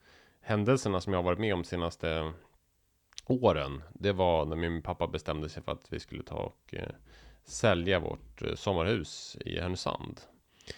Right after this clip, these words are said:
Eh, fjärde generationen, eh, liksom, hade vi bott där uppe. Och, eh, jag liksom, flera av mina mest intressanta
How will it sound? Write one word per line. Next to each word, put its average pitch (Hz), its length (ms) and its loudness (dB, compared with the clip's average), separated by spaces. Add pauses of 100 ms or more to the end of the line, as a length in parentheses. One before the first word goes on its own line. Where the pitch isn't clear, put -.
(300)
Eh, 69 180 -4
fjärde 104 400 6
generationen, 95 880 2
eh, 76 320 -4
liksom, 82 360 -6
hade 85 180 -4
vi 82 140 -2
bott 85 280 -6
där - 140 -4
uppe. - 380 -2 (220)
Och, - 480 -10
eh, 90 480 0
jag 82 100 0
liksom, 82 240 -4
flera 104 300 4
av 95 60 0
mina 90 160 2
mest 90 260 -2
intressanta 87 720 -2